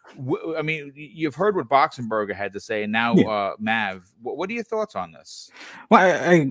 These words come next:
Speaker 2: I agree with both of them as far as they just need to, you know, have another good show as far as all the games that are gonna be in Game Pass, and I think
Speaker 1: Yep.
Speaker 2: that'll be enough of a rock <laughs> solid answer.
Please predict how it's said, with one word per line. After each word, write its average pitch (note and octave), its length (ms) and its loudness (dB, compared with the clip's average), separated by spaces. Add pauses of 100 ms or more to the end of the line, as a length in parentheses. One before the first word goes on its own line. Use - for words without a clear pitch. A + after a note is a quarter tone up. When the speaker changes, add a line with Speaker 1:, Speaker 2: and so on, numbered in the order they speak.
Speaker 2:
I D#3 100 8
agree D3 220 8
with C3 140 6
both B2 240 8
of D3 80 8
them A#2+ 80 12
as G#2+ 100 8
far A#2+ 280 10
as A2 180 2
they C#3+ 180 6
just C3+ 280 -2
need D#3 200 4
to, C3+ 480 6 (340)
you D#3+ 80 8
know, A#2 220 10
have D3 300 0
another D#3 280 6
good C#3+ 180 2
show B2 420 4 (520)
as C#3 120 -4
far C3+ 300 6
as B2+ 160 2
all C3 220 0
the D3 80 2
games C#3+ 240 2
that C3 100 2
are C3 60 4
gonna B2 160 4
be A#2 160 2
in A2 100 2
Game G#2+ 260 0
Pass, F#2 340 -8
and A2+ 80 -2
I G#2 40 -2
think A2 180 -4
Speaker 1:
Yep. G#2+ 80 -2
Speaker 2:
that'll A2 160 0
be G#2+ 220 -2
enough G#2 320 -2
of G2+ 100 -10
a G2 100 -6
rock G2+ 220 -2
<laughs> - 0 -
solid - 540 4
answer. C3+ 500 0